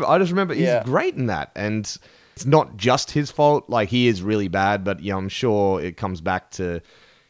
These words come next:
Speaker 1: you know, the directing and such. But there had to be a point somewhere where they just realized that this is the start, this is the st-,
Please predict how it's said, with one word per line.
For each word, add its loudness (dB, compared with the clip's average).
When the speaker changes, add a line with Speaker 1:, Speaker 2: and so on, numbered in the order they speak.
Speaker 1:
you -6
know, -2
the -6
directing -4
and -4
such. -6
But -6
there 0
had 0
to -2
be 0
a 2
point -4
somewhere -2
where 0
they -4
just -8
realized 4
that -2
this -2
is -4
the -6
start, 2
this -6
is -10
the -6
st-, -8